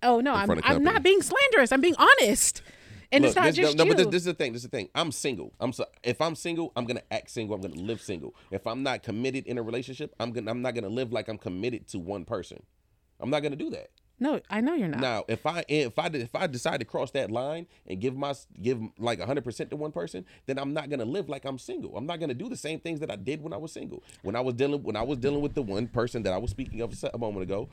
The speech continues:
Speaker 2: I lived like I was with that person and only that person.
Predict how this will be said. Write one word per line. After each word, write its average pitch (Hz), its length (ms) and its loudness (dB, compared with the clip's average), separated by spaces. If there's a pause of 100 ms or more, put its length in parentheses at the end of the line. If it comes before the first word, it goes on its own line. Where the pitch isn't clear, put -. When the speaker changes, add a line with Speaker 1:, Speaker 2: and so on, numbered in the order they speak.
(320)
Speaker 2:
I 110 80 0
lived 143 540 0 (180)
like 110 300 -2
I 117 140 -2
was 113 260 -2 (240)
with 117 240 2
that 131 200 0
person 135 300 -4
and 107 160 -4
only 123 260 0
that 104 200 -4
person. - 420 -10